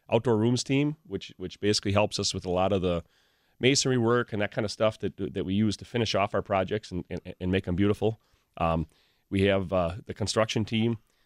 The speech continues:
and then a couple years ago we got into holiday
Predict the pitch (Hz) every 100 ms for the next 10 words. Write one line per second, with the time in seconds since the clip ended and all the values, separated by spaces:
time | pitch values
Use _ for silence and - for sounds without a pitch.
0 | _ _ 98 98 92 95 90 - - 95
1 | 113 107 113 101 101 98 101 101 92 90
2 | 80 - 101 107 104 92